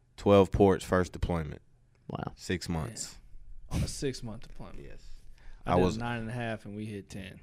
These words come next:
Speaker 1: I was broke as hell.
Speaker 2: <laughs>
Speaker 1: Yeah.
Speaker 2: That's like two ports a month, right?
Speaker 1: Yeah. I didn't have any money.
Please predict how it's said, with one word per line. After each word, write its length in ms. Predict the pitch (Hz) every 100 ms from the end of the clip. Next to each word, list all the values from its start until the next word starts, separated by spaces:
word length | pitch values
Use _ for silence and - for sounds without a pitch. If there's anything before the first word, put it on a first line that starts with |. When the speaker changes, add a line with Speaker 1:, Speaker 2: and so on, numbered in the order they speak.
| _
Speaker 1:
I 180 | - 92
was 120 | 85
broke 280 | 80 95 87
as 120 | 76
hell. 340 | 95 78 52 - - -
Speaker 2:
<laughs> 80 | - - 196 202 - - -
Speaker 1:
Yeah. 240 | - 120 95
Speaker 2:
That's 140 | -
like 120 | 123 -
two 140 | 131
ports 280 | 123 127 123
a 40 |
month, 300 | 127 151 120
right? 140 | 117 151
Speaker 1:
Yeah. 200 | 80 71 -
I 100 | 98
didn't 100 | 95
have 180 | 98
any 140 | 92 87
money. 360 | 82 80 85